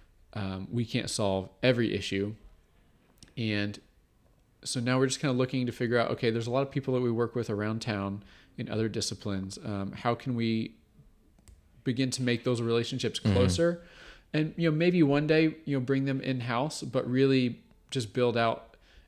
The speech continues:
Speaker 1: an all-encompassing way that we can help people, not just in their fitness and their performance, but just achieve confidence that they're gonna be
Speaker 2: Mm-hmm.
Speaker 1: able to move and live,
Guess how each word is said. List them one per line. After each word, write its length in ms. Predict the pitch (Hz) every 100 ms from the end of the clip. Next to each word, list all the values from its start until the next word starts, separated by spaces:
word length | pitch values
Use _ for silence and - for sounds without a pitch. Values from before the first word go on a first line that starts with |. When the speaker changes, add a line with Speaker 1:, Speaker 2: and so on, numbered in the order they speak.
| _
Speaker 1:
an 120 | 117 -
all-encompassing 840 | 117 120 117 - 117 110 120 110
way 180 | 110 107
that 100 | 107
we 100 | 113
can 140 | 104 101
help 260 | 107 -
people, 580 | - 107 - 104 98 98 - _ _ - -
not 180 | 139 135
just 240 | 131 -
in 140 | 117
their 120 | 107 98
fitness 340 | - 107 101
and 60 | 107
their 60 |
performance, 480 | 98 104 113 110 104
but 160 | - 107
just 280 | 110 - -
achieve 640 | 110 - 120 110 107 104 - - - - _
confidence 640 | - 127 113 123 113 107 -
that 140 | 113
they're 100 | 110
gonna 120 | 107 98
be 80 |
Speaker 2:
Mm-hmm. 120 | 101 98
Speaker 1:
able 100 | 98
to 60 |
move 520 | 117 139 139 135 127 123 - _ -
and 160 | 113
live, 500 | 107 113 110 107 101